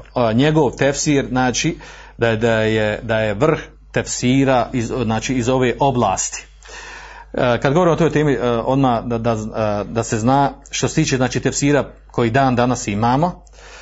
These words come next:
znači, nema sumnje da je najbolji, najkvalitetniji, a ujedno možda i najteži za iščitavanje i praćenje, nije za, nije za početnike, a to je tefsir Ibn Đerira Taberi. Znači, on je vrh.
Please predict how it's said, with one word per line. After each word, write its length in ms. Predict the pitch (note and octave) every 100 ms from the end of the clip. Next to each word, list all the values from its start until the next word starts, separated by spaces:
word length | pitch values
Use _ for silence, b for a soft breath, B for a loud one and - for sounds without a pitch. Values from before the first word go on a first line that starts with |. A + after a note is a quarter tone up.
| B B
znači, 300 | A#2+ A2+ B2
nema 260 | C3 C#3+ A#2
sumnje 360 | C3+ C3+ C3+
da 140 | A#2 A2+
je 80 |
najbolji, 600 | A#2 D3 C3+ A#2 A#2+ G2 G2
najkvalitetniji, 1080 | C3+ C#3 - B2+ A#2 B2+ A#2+ A#2+ G2 E2 - - B B B B B B B B -
a 220 | A#2 B2
ujedno 300 | C3 B2+ A#2+
možda 200 | B2 B2
i 40 |
najteži 540 | B2 A#2+ C3+ C3 G2+ F#2+
za 240 | G#2 G2+ - -
iščitavanje 720 | - - A2+ A2+ A2+ A2+ G#2
i 60 | F#2+
praćenje, 480 | A#2 A2 A2+ A2 - A#2+
nije 220 | A#2 G#2
za, 180 | G#2 G#2+
nije 240 | A2 G#2+
za 120 | G#2
početnike, 640 | - A2+ A#2+ - A#2+ C3 A#2+ B B B
a 100 | B2+
to 120 | -
je 40 | A#2
tefsir 420 | B2+ - B2+ A#2
Ibn 160 | A2+ A2
Đerira 280 | A#2+ A2
Taberi. 340 | G#2+ G#2+ G2 G2
Znači, 240 | A2+ -
on 180 | D#3 D3
je 80 | C3
vrh. 180 | B2